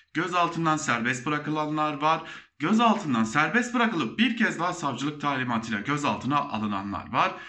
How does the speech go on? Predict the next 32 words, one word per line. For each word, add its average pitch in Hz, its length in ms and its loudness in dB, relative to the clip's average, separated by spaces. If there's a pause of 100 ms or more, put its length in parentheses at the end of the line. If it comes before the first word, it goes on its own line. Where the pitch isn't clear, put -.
(340)
Evet, 156 280 0
protestolar 127 680 -2
konuşuluyor 120 440 0
ama 147 400 0 (160)
belki 185 320 2
Ankara'dan 156 560 0
bu 156 80 -4
konuya 151 320 0
dair 143 240 2
verilebilecek 135 640 0
en 151 200 0
net 139 240 0
bilgi 202 460 0 (340)
artık 214 600 2 (140)
Melih 180 460 2
Bulu 190 280 6
konusu 110 640 -2 (280)
A 139 220 2
K 170 220 -2
P 214 160 4
tarafından, 165 680 0 (120)
tırnak 220 360 4
içerisinde 117 440 -2
söylüyoruz 107 520 0
bunu, 208 220 2
bir - 180 -6
izzeti 131 440 -2
nefis - 480 -4
haline 110 420 2
getirilmiş 95 600 -4
durumda. 107 300 0
Yani 147 440 2